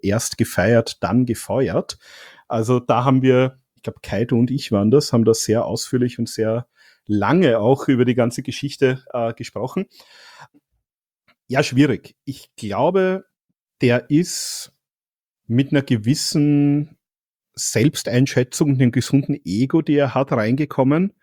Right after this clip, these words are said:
Und es hat dann offenbar, ja, das Umfeld für ihn nicht so gepasst, wie er sich das gedacht hat. Also ich glaub, dass der auf jeden Fall bei,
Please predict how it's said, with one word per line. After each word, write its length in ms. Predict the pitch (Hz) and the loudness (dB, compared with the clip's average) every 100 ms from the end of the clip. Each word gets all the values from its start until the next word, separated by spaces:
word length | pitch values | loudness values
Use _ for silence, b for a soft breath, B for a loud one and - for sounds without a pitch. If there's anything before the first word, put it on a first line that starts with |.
| b b b b b | b b b b b
Und 240 | - 143 151 | 0 2 2
es 260 | 127 - | -6 -4
hat 220 | 101 123 | -6 -4
dann 180 | 151 135 | 0 0
offenbar, 920 | - 117 - 135 127 110 113 120 123 _ _ _ _ _ _ - | 0 -4 -2 0 2 2 2 0 -4 _ _ _ _ _ _ -4
ja, 260 | 104 110 - | 0 0 -2
das 160 | 113 - | -6 -2
Umfeld 580 | 165 180 170 123 123 | 2 2 2 0 0
für 140 | - 120 | 0 -2
ihn 280 | 127 123 131 | 0 2 2
nicht 220 | 120 - | 0 -4
so 140 | 123 | -6
gepasst, 760 | 120 120 98 107 - - - - _ _ _ _ _ | -6 -6 -4 -4 -4 -10 -12 -18 _ _ _ _ _
wie 160 | 104 120 | 2 4
er 40 | |
sich 200 | 117 123 | 4 -2
das 180 | - - | -4 -6
gedacht 380 | - - 90 - | -6 -6 -6 -6
hat. 100 | 92 | -8
Also 160 | 95 | -6
ich 120 | 107 - | -8 0
glaub, 260 | 104 - | 0 2
dass 160 | - - | 0 0
der 140 | 113 | 0
auf 100 | 104 | 0
jeden 160 | 113 143 | 0 0
Fall 220 | - 113 | 2 2
bei, 380 | 117 110 107 | 4 2 2